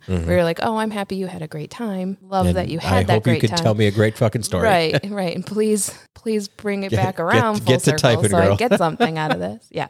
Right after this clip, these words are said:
Speaker 2: Again, I think it just all comes back to this is something that we do to enhance our relationship. It is not something we do independently of each other that we just each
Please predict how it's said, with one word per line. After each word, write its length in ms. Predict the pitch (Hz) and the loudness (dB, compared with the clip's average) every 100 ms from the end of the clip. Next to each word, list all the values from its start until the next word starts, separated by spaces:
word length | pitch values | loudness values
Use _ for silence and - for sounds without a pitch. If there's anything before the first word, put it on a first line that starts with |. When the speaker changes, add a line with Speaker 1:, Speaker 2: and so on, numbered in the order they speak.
| - | -6
Speaker 2:
Again, 320 | 247 311 320 - | -4 -2 -2 -2
I 120 | 208 | -2
think 200 | 208 220 | -2 -2
it 100 | 240 | 0
just 180 | 254 254 | 0 2
all 480 | 214 254 302 330 330 | 2 4 4 2 -2
comes 280 | 302 302 | -6 -6
back 280 | 262 226 220 - | -4 -4 -4 -4
to 340 | 214 214 220 | 0 2 2
this 560 | 208 196 196 214 - - _ _ | 0 0 2 2 -2 -8 _ _
is 800 | 180 175 175 170 170 185 - - | -2 2 4 4 2 -2 -6 -10
something 520 | - - 180 165 190 220 | -12 -2 -2 0 2 2
that 120 | - | 2
we 140 | 254 | -2
do 580 | 190 156 151 151 151 165 _ | 0 2 2 2 0 -2 _
to 140 | - 175 | 2 2
enhance 480 | 165 - 165 160 - - | 2 0 0 -2 -6 -4
our 280 | 156 160 156 | 0 2 2
relationship. 840 | 160 160 151 - 165 147 147 - - | 2 2 2 0 -2 -2 -2 -4 -2
It 120 | 147 | 0
is 200 | 151 170 | 0 0
not 320 | 165 170 - | 2 2 0
something 380 | - 175 175 175 | 0 0 2 2
we 140 | 180 | 0
do 460 | 175 156 151 151 156 - | 0 0 2 0 -2 0
independently 1000 | 208 214 208 175 170 165 - 165 160 - | 4 4 2 2 2 2 2 4 4 4
of 180 | 165 170 | 2 2
each 220 | 175 - | 0 0
other 480 | 160 156 151 147 143 | 0 0 0 -2 -4
that 320 | 156 151 156 - | -4 -4 -4 -6
we 200 | 175 165 | 0 2
just 340 | 160 151 - - | 4 2 0 -2
each 320 | 165 156 | -2 0